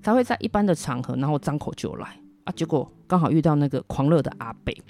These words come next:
所以我，那对夫妻知道我还蛮讨厌政治的所有事情，对，而且我们之前也沟通过这样的状况。他们应该也知道我的 <laughs> 脑袋跑了好几圈的跑马灯，就是有一半可能是骂脏话啦，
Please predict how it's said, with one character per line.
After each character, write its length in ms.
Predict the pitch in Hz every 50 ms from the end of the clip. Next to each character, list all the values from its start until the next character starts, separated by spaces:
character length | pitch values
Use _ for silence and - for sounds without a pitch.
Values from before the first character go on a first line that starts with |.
| - - - - - - - - - - - - -
所 100 | - 311
以 40 |
我， 260 | 359 339 277 233 202 - -
那 160 | 185 269 320
对 120 | 294 330 311
夫 140 | - 277 262
妻 120 | - 262
知 80 | 240 240
道 140 | 254 233
我 220 | 190 156 147 139 135
还 220 | 147 147 143 143
蛮 260 | 170 190 180 170 180
讨 220 | 202 - - 131 127
厌 220 | 147 175 165 143
政 260 | 135 - - 180 143
治 200 | 139 - - 143
的 160 | 123 - 78 -
所 220 | - - 117 139
有 80 | 135 90 -
事 200 | - - 127 -
情， 320 | - - - - - - - 147 147 - _ - -
对， 160 | 160 - 85
而 120 | 87 165
且 140 | 185 - 202
我 200 | 160 - - 147
们 120 | 139 147
之 120 | 151 185 214
前 160 | 208 190 151
也 120 | 143 135
沟 200 | 131 - 151 151
通 160 | 160 170 165 156
过 120 | 165 151
这 100 | 127 147
样 120 | 143 131
的 80 | 120 -
状 240 | - - - 139 - - -
况。 200 | - - 131 - - - - - - - _ _ _ _
他 120 | _ 302 330
们 120 | 359 320
应 60 | 320
该 140 | 330 330 302
也 100 | 208 156
知 80 | - 175
道 160 | 202 185 165
我 160 | 139 139 143
的 180 | 139 147 147 143 - - -
<laughs> 160 | - - -
脑 140 | - 160 139
袋 160 | 123 - 190 185 - - - -
跑 200 | - - 151 131
了 80 | 127 131
好 120 | - 156
几 120 | 156 139 127
圈 100 | 139 156
的 80 | 151
跑 160 | 131 - 117
马 160 | 123 135 - - - -
灯， 140 | - - - - - - - - - - -
就 120 | - 175
是 80 | 165 -
有 160 | - 160 151
一 60 | 156
半 180 | 160 220 190 170
可 100 | - 151
能 100 | 123 135
是 60 | 170
骂 220 | 180 170 139 123
脏 260 | 117 - - 117 120 123
话 180 | - - - - - - - -
啦， 140 | - -